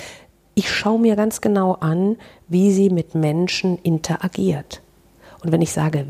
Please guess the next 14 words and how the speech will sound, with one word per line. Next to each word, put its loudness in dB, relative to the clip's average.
wie 6
sie 0
interagiert -6
mit -4
Menschen, -4
meine 4
ich -6
auch, 2
wie 0
wertschätzend -2
und -4
wie 0
auf -8
Augenhöhe. -4